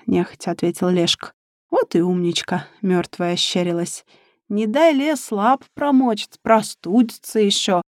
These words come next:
хозяин наш". Захохотала и побежала по тропинке, перескакивая с сухого на мокрое.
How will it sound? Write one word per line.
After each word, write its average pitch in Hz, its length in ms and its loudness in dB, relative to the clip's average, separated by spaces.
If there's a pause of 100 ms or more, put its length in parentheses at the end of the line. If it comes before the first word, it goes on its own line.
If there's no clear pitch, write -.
(160)
хозяин 175 760 0
наш". 175 340 -2 (640)
Захохотала 269 840 2
и 302 220 -2
побежала 208 560 0
по 202 140 -6
тропинке, 180 600 -2
перескакивая 175 760 -2
с - 80 -10
сухого 208 420 0
на 180 160 2
мокрое. 170 500 -2